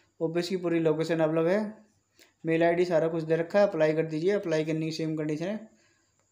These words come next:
काफ़ी अच्छी रैपिड वैकेंसी है,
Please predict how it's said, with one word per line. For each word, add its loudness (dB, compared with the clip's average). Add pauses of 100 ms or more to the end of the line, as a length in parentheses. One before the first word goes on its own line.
(1300)
काफ़ी 0
अच्छी 0
रैपिड 0
वैकेंसी 0
है, -6